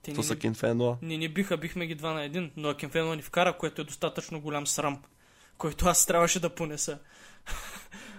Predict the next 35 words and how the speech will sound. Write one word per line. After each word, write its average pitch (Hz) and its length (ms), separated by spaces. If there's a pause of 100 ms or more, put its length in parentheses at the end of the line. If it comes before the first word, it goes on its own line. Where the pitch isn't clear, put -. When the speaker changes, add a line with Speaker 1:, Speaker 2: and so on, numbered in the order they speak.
Speaker 1:
А, 156 540
Speaker 2:
Ами 113 120
аз 127 180
по - 120
друг 113 180
начин 107 300
го 101 80
помня, 104 300
значи, 98 300
този 101 200
матч. - 440
<laughs> - 40
Нещо 127 220
друго 117 200
съм 107 220
гледал. 110 220
Speaker 1:
Виж 110 100
сега, 196 200
как 233 280
ти 277 100
се - 140
иска 240 280
да 185 120
се 175 120
е 156 60
случило 220 360
и 180 60
как 208 220
се 185 60
е 156 40
случило, 196 320
са 160 140
две 165 160
различни 160 420
неща. 127 360